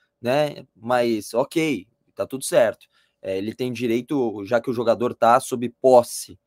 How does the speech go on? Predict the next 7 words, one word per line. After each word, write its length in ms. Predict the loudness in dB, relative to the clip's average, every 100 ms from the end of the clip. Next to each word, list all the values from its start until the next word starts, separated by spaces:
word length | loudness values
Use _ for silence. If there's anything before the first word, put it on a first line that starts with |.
| _ _ _
né, 240 | -4 -2
do, 480 | -2 -2 -2 -2 -4 -8
do, 460 | -8 -8 -8 -12 _ _ -8
do, 180 | -6 -6
do 160 | -4 -6
clube 540 | 0 2 2 0 -10 _ _ _
qatari, 640 | -6 -4 4 6 6 2